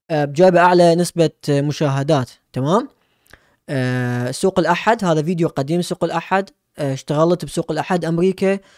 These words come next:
هذا الفيديو مال توصيل الأكل، توصيل الأكل. أول سكن لي في أمريكا. هواية فيديوهات صايرة ترند عندي، يعني فيديوهات جايبة مشاهدات قوية. وهنا بعد عندك هواية أوبشن هنا.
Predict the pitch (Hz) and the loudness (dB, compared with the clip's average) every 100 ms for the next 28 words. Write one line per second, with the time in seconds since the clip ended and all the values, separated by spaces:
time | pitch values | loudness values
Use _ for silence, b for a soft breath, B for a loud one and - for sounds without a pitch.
0 | b b - 156 170 170 180 170 165 - | b b -2 2 2 2 2 2 0 -2
1 | 139 - 135 127 147 - 196 190 127 123 | -4 -4 -4 -2 -4 0 0 0 -6 -4
2 | 131 127 147 - 180 185 185 b b b | -4 -2 -4 -2 0 0 -4 b b b
3 | b - 170 165 - 170 160 147 143 143 | b -2 2 4 2 -4 -2 -4 -6 -6
4 | 135 135 165 196 196 190 - 151 196 294 | -6 -4 -4 -2 0 0 -2 -4 0 0
5 | 254 233 190 202 185 220 226 220 - b | 0 -2 0 0 4 4 4 2 -16 b
6 | b b - 165 175 175 175 - 160 - | b b -4 2 4 4 2 -2 -14 -8
7 | 151 160 160 143 - 170 180 190 190 160 | -2 0 -2 -4 -4 -2 0 2 0 0
8 | 175 180 147 135 139 151 160 - 151 147 | -4 -4 -4 -4 -2 2 0 -2 -6 -4
9 | 151 147 131 143 135 139 156 156 - _ | -4 -6 -6 -8 -6 -2 0 -2 -6 _
10 | b b _ 139 139 131 131 143 220 247 | b b _ -4 -2 -4 -4 0 2 4
11 | 202 190 180 180 165 156 180 175 165 160 | 2 0 -2 -2 0 4 4 6 2 0
12 | 175 165 165 165 170 175 | -2 -2 -2 -2 -2 -2